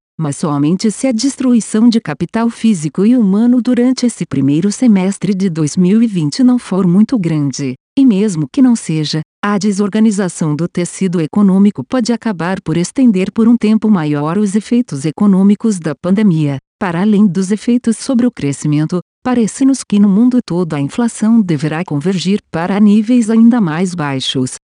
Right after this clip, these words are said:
pelo menos ao longo de dois mil e vinte e dois mil e vinte e um. Tornando ainda mais desafiadora a condução da política monetária pelas autoridades mais à frente.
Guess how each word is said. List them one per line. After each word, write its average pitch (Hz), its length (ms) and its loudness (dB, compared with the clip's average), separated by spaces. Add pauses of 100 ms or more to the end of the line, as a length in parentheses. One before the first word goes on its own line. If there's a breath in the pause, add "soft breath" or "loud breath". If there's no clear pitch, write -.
(140)
pelo 156 220 2
menos 143 400 0
ao 151 100 -4
longo 151 320 0
de 143 160 -4
dois 147 280 -4
mil 185 260 4
e 240 40 4
vinte 196 340 0
e - 40 -4
dois 147 240 -2
mil 190 280 2
e 226 40 0
vinte 233 300 0
e 247 60 2
um. 147 200 0 (240)
Tornando 233 440 2
ainda 226 300 4
mais 175 300 -2
desafiadora 220 800 -2
a 226 60 -2
condução 202 560 0
da 151 140 -4
política 175 500 -4
monetária 226 800 0
pelas 202 340 -2
autoridades 165 840 -4
mais 156 340 -2
à 214 80 -2
frente. 165 540 -4